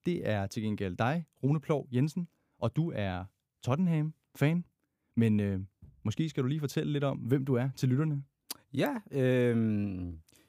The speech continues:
Speaker 2: jamen, jeg, jeg hedder Rune. Jeg er, øh, øh, jeg har været f-, fan af S-, af Spurs i, øh, i, øh, en del år,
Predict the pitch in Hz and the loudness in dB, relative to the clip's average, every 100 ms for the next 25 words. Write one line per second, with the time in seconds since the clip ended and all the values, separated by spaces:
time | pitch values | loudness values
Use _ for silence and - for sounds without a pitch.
0 | _ _ _ 110 135 139 123 123 123 123 | _ _ _ 0 4 4 4 4 4 2
1 | 113 110 117 110 131 156 147 123 117 - | 0 0 2 2 2 4 2 2 2 -2
2 | 117 107 101 98 95 92 90 87 87 87 | -2 0 0 0 0 -2 -2 -4 -6 -8
3 | 71 - - - _ - - - _ - | -10 -16 -20 -20 _ -20 -20 -20 _ -8
4 | 101 98 92 82 80 73 76 - 73 73 | -4 -2 -4 -6 -8 -10 -12 -14 -16 -16
5 | 85 71 67 127 113 120 107 107 85 - | -18 -18 -16 -4 0 2 0 -2 -6 -16
6 | 117 - 123 131 123 - - - 117 - | -10 -2 2 2 2 -4 -14 -10 -10 0
7 | 131 147 - 135 120 113 107 98 95 87 | 2 2 0 -2 0 2 2 2 0 -2
8 | 90 82 - _ - 107 98 95 95 87 | -4 -10 -20 _ -12 -8 -4 -4 -4 -6
9 | 80 - 214 214 165 180 | -6 0 2 2 2 -2